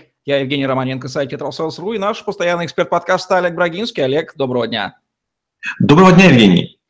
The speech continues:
Speaker 1: Олег Брагинский, специалист номер один по траблшутингу в России, С Н Г, гений эффективности по версии сми, основатель школы трэблшутеров и директор бюро Брагинского, кандидат наук, доцент, автор двух учебников, девяти видеокурсов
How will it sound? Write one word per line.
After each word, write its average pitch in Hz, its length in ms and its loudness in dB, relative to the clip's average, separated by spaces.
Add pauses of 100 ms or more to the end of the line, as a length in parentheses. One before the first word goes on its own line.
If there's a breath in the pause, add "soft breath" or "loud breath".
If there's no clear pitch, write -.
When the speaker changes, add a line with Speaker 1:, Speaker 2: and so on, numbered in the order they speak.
(140)
Speaker 1:
Олег 156 220 -4
Брагинский, 180 480 -4
специалист 175 460 -4
номер 175 180 -2
один 175 260 -2
по 143 140 -4
траблшутингу 151 720 -4
в 147 60 -2
России, 151 320 -4
С 135 100 -10
Н 156 100 -10
Г, 160 160 -4
гений 151 260 -4
эффективности 143 480 -8
по 127 120 -8
версии 135 380 -6
сми, 160 240 -10
основатель 139 440 -6
школы 135 300 -6
трэблшутеров 135 640 -8
и 175 60 -8
директор 170 340 -6
бюро 170 260 -2
Брагинского, 180 720 -2 (220 loud breath)
кандидат 156 400 -2
наук, 156 340 -4
доцент, 151 420 -2
автор 139 280 -4
двух 135 320 -6
учебников, 131 560 -6
девяти 160 400 -6
видеокурсов 143 560 -6